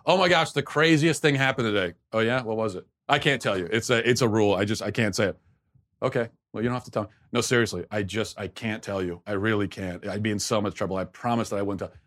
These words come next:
All right, that's fine. You don't have to tell me. Okay, fine. So I joined this thing called Fight Club, and oh my God, this girl, Tyler, uh, she started it, but I think she might be a projection of my own, uh, personality because I'm going insane. But anyway, there's this girl there. She's really fat, and,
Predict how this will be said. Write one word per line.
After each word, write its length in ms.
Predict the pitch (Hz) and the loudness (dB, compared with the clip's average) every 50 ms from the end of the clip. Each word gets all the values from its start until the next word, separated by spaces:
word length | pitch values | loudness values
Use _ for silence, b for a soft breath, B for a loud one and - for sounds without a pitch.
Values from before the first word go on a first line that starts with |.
| b _ - | b _ 0
All 60 | 139 | 0
right, 100 | 139 107 | 0 0
that's 140 | 110 101 - | -2 -6 -4
fine. 160 | - 135 107 | -4 -4 -2
You 60 | 104 | -2
don't 80 | 113 113 | -2 -4
have 80 | 98 | -2
to 60 | 107 107 | -4 -6
tell 60 | 90 | -6
me. 440 | - - - - - - - 160 190 | -6 -12 -20 -20 -20 0 4 4 6
Okay, 180 | 180 208 175 | 6 6 4
fine. 220 | - 160 127 117 113 | 6 4 2 4 4
So 100 | 139 127 | 2 2
I 60 | 123 | 2
joined 200 | 110 147 175 185 | 2 2 0 0
this 100 | 180 - | 0 0
thing 140 | - - 131 | -2 -2 2
called 180 | 156 135 107 | 2 0 0
Fight 320 | - - - 110 113 117 - | -2 -2 -2 0 0 0 0
Club, 380 | - 160 160 165 165 147 - - | 0 2 4 4 4 2 0 -2
and 220 | 117 113 113 110 - | -2 -2 -2 0 0
oh 80 | 123 127 | 0 0
my 140 | 135 131 131 | 2 2 2
God, 200 | 127 120 117 113 | 2 2 2 0
this 120 | 104 - | -2 -2
girl, 180 | - 117 107 - | -2 -2 -2 -2
Tyler, 580 | - - - 110 117 123 127 131 135 135 - B B B B B B B B | -6 -6 -4 0 0 2 4 4 2 2 0 B B B B B B B B
uh, 220 | - 117 113 113 110 | -2 0 0 2 0
she 180 | - - 151 | 0 0 0
started 360 | 147 - - 127 135 143 147 | 0 2 2 4 4 4 4
it, 20 | 135 | 2
but 120 | 120 120 | 2 2
I 40 | 123 | 2
think 180 | - 185 190 - | 2 0 -2 -2
she 100 | - 185 | 0 0
might 120 | 170 135 | 0 2
be 80 | 131 123 | 2 0
a 40 | |
projection 460 | - 120 98 104 120 127 - - - 127 | -2 -2 -2 0 0 0 0 -2 -4 -4
of 120 | 113 101 | -2 -2
my 180 | 110 104 110 - | 0 -2 -2 0
own, 420 | 113 117 120 120 120 120 120 117 b b b b - | 0 0 0 2 2 2 0 0 b b b b -4
uh, 140 | 113 110 110 | -2 -2 0
personality 500 | - 135 120 - 120 113 113 120 120 113 | 0 0 -2 0 0 0 2 2 2 0
because 160 | - 120 107 | 0 -2 -4
I'm 60 | 107 | -2
going 180 | 107 110 113 107 | 0 0 0 0
insane. 260 | 104 - 117 110 113 | -2 -2 -2 0 0
But 140 | 113 - - | 0 0 2
anyway, 500 | 147 175 214 233 196 139 110 101 98 104 | 2 4 6 8 8 8 6 4 2 2
there's 180 | 120 131 127 127 | 2 2 2 2
this 140 | 147 - | -2 -2
girl 260 | - 180 196 202 202 165 | 0 2 4 4 6 6
there. 160 | 131 120 117 | 4 4 2
She's 200 | - 135 113 113 | 0 -4 0 4
really 220 | 160 220 226 208 | 6 6 6 6
fat, 320 | 143 - 127 110 113 113 120 | 4 2 2 2 2 2 2
and, 240 | 123 120 123 117 | 2 2 2 0